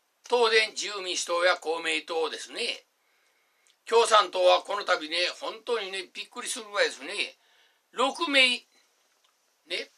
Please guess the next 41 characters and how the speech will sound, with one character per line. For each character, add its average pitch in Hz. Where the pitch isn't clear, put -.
一 240
時 220
東 214
大 202
阪 131
ね、 143
共 226
産 226
党 202
だ 143
け 143
で 165
も 110
ね、 147
十 294
一 233
名、 262
ね、 262
在 190
籍 156
し 170
て 135
い 131
た 147
時 143
が 131
あ 127
っ -
た 131
ん 120
で -
す -
ね。 170
そ 262
れ 269
が、 262
市 -
長 349
選 254
挙 175
も -